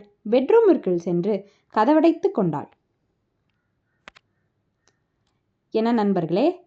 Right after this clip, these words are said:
இந்த பகுதி சுவாரஸ்யமாக இருந்ததா? உங்களுக்கு பிடித்திருந்ததா? அப்பனா மறக்காம நம்ம சேனலுக்கு சப்ஸ்கிரைப் செய்திருங்க நண்பர்களே.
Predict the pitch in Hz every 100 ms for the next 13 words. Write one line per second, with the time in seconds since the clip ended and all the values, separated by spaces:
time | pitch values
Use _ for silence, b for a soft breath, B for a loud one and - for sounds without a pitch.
0 | - 294 294 294 311 330 247 175 - 226
1 | 277 277 262 240 185 170 160 233 415 302
2 | 254 254 - 302 302 185 147 135 127 _
3 | _ _ _ _ _ _ - 208 233 320
4 | 190 170 190 214 220 233 349 277 277 277
5 | 294 262 220 202 - 247 226 180 175 160
6 | 160 156 160 151 202 330